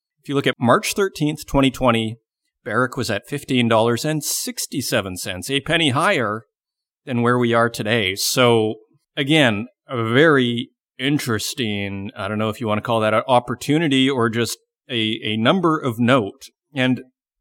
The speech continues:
why I like these earnings calls so much is if we look at the entire global economy, I mean, commodities are sort of seen, I don't want to say it's sideline sort of market, but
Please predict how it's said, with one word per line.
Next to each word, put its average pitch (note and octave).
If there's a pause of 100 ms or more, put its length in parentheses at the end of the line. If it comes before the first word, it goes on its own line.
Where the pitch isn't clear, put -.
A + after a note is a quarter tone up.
(140)
why E3
I G3+
like F#3
these D3
earnings B2+
calls G2+
so A2
much F#2+
is G2+ (140)
if -
we A#3
look B3
at C#3+
the C3
entire B2 (100)
global A2
economy, G#2+ (460)
I C3+
mean, B2
commodities A3+
are D#3
sort C3+
of A#2
seen, B2
I -
don't A#3+
want B3+
to -
say C3+
it's A2+
sideline A2+ (180)
sort G2+
of F#2 (320)
market, A2+ (100)
but G#2+